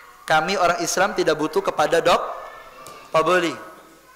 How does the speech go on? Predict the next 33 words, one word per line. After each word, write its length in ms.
Kembalikan 400
ke 120
orang 200
kafir, 360
kita 240
tidak 120
butuh 200
dokter." 320
"Ya 160
Rasulullah, 440
kenapa 320
tidak 160
butuh 160
dokter?" 320
"Karena 360
kami 360
kelompok 440
manusia 600
orang 320
Islam 560
tidak 280
pernah 240
sakit." 600
Lalu 240
Nabi 220
Muhammad 340
mengatakan, 480
"Nahnu 480
qaumun 460
lam 240
nakul 400
hatta 400
naju, 560